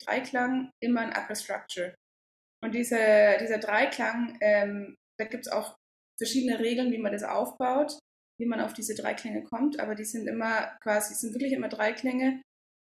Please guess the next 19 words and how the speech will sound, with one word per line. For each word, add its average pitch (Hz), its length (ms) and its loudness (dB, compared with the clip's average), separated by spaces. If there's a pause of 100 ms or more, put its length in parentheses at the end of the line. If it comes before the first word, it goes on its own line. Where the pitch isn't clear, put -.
(120)
ähm, 220 260 6
die 233 100 -2
sich - 180 -4
quasi 214 220 -2
auf 208 140 0
den 214 120 -8
Akkord 202 300 -2
aufbauen. 185 500 -2
Und - 140 -8
dann 202 240 -4
ergibt 214 320 -8
sich 214 120 -12
dadurch 214 280 -2
zum 220 160 -6
Beispiel, 196 400 -6
wenn 196 160 -6
ich 202 100 -16
jetzt, 202 360 -6
ähm, 185 440 -4